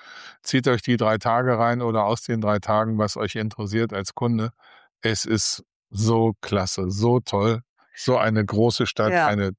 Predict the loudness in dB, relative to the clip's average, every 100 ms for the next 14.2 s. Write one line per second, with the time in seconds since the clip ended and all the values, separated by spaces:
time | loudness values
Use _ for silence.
0 | _ 2 2 2 0 0 0 -4 -6 -4
1 | -6 -6 _ -10 -8 -8 -14 _ _ _
2 | _ 0 2 2 0 0 0 0 -4 -2
3 | 0 2 2 0 -2 0 0 0 -2 -4
4 | -4 -4 0 0 2 -2 -6 -4 0 0
5 | 0 -2 -2 -2 -2 -2 -2 -2 -4 -2
6 | -2 0 -2 -2 -10 -8 -6 -4 -2 -2
7 | -2 -2 -2 -2 -2 2 4 4 2 -2
8 | -12 -20 -14 -4 -2 -2 -6 -4 -4 -6
9 | -2 0 0 -2 -8 -20 -20 -6 -2 0
10 | -2 -4 0 0 2 0 2 2 4 2
11 | 2 0 0 -6 _ _ -4 -2 2 2
12 | 0 -4 2 4 4 0 -8 _ _ _
13 | -10 0 0 0 -4 -2 -2 -4 -10 -12
14 | -10